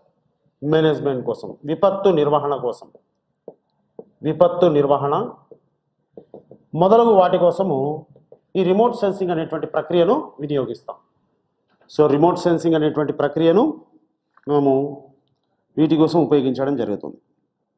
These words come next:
So, రిమోట్ సెన్సింగ్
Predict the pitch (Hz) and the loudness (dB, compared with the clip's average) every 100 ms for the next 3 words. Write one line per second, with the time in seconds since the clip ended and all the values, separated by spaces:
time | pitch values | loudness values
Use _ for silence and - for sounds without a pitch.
0 | _ _ _ _ _ _ _ _ _ _ | _ _ _ _ _ _ _ _ _ _
1 | _ _ _ _ _ _ _ _ - - | _ _ _ _ _ _ _ _ -20 -20
2 | _ - - - _ - - _ - - | _ -20 -20 -20 _ -20 -20 _ -20 -14
3 | - - - - - - - - _ - | -12 -12 -16 -18 -20 -20 -20 -20 _ -2
4 | 156 139 147 165 160 156 147 175 | 0 4 4 4 2 0 4 2